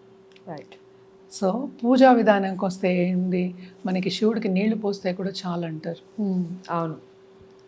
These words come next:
Speaker 2: మురిసిపోతారు ఆయన.
Speaker 1: మ్మ్, గుక్కెడు నీళ్లు చాలు అంటారు. మ్మ్.
Speaker 2: ఎందుకంటారు? నీళ్లు పోయడం కరెక్టే,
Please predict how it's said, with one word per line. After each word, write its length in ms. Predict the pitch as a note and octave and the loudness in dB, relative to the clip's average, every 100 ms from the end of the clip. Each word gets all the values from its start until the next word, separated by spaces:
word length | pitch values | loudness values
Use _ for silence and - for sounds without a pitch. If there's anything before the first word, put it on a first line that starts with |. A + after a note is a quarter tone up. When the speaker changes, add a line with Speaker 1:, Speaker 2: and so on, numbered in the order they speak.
| - - - - | -20 -20 -20 -6
Speaker 2:
మురిసిపోతారు 600 | G3+ G3+ F#3 A3+ F#3+ F3+ F3 | -2 0 0 2 4 4 2
ఆయన. 260 | F3 F3+ | 0 -2
Speaker 1:
మ్మ్, 220 | G3+ G3+ | -4 -2
గుక్కెడు 400 | F3+ F3 F3+ F#3+ | -2 -4 0 2
నీళ్లు 300 | F3 F3 F3+ | 4 2 0
చాలు 320 | F#3 F#3 D3+ D3+ | 0 2 0 -2
అంటారు. 680 | C#3+ D3 C#3+ C3+ - - | -8 -10 -10 -10 -16 -12
మ్మ్. 100 | E3+ | -4
Speaker 2:
ఎందుకంటారు? 840 | E3+ B3+ F4 - A#3+ F#3 F3+ E3 F3 | 4 6 6 4 0 4 4 4 0
నీళ్లు 360 | G3 G3+ B3+ | 0 4 4
పోయడం 340 | C4 B3 C4 A#3+ | 6 6 6 4
కరెక్టే, 600 | - G3+ - G3+ F3+ | 2 0 0 0 0